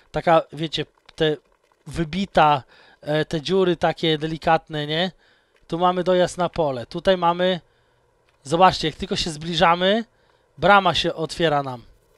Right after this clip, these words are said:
sama. Widzicie? Mamy tutaj skup.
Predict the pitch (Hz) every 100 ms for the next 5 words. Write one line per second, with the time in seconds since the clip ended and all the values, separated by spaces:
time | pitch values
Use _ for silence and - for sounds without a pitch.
0 | _ - 165 156 123 - _ _ _ _
1 | _ _ _ - 143 - 190 226 _ -
2 | _ _ _ _ _ _ _ _ _ -
3 | 160 185 196 - 175 185 - - 185 -
4 | -